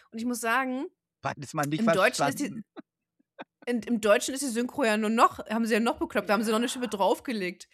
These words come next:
Speaker 1: Im Deutschen sagt er ja, das sagt er ja gar nicht im Englischen, äh, also erstmal, „Ich bin König Artus“, und dann sagt er noch, „Ich hab den Sachsen das Angeln beigebracht“, deswegen heißen sie Angelsachsen, kommt im Englischen nicht. Und er sagt auch noch, „Ich bin der Erfinder des“,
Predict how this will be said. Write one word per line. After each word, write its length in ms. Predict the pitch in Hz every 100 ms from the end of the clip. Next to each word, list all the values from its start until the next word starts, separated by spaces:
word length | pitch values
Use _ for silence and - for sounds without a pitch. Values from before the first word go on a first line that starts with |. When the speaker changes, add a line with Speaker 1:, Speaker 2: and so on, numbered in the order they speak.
| - - - 240
Speaker 1:
Im 220 | 262 233
Deutschen 420 | 247 294 - 370
sagt 260 | 269 262 -
er 60 | 208
ja, 300 | 175 175 269
das 140 | 247
sagt 200 | 226 233
er 60 | 240
ja 60 | 196
gar 140 | 202
nicht 100 | 220
im 80 | 214
Englischen, 640 | 202 208 175 185 185 226
äh, 560 | - 208 202 202 202 196
also 140 | 190 208
erstmal, 200 | 226 247
„Ich 80 | 226
bin 100 | 214
König 320 | 226 208 202
Artus“, 420 | 247 262 220 240
und 60 | 214
dann 120 | 208
sagt 180 | 220 226
er 60 |
noch, 180 | 202 214
„Ich 160 | 226 233
hab 140 | 220
den 120 | 214
Sachsen 320 | 202 208 -
das 140 | 208 208
Angeln 340 | 226 240 208
beigebracht“, 480 | 190 170 180 185 214
deswegen 240 | 208 214
heißen 240 | 202 208 196
sie 120 | 202
Angelsachsen, 560 | 226 254 208 208 - 214
kommt 160 | 226
im 80 | 226
Englischen 360 | 208 233 254 269
nicht. 200 | 381 - - - -
Und 180 | 240 320 440 -
er 160 | 247
sagt 260 | 226 233 -
auch 160 | 202 247
noch, 160 | 247
„Ich 140 | 262 -
bin 120 | 269
der 140 | 247
Erfinder 540 | 196 - 214 294 294 254
des“, 200 | 254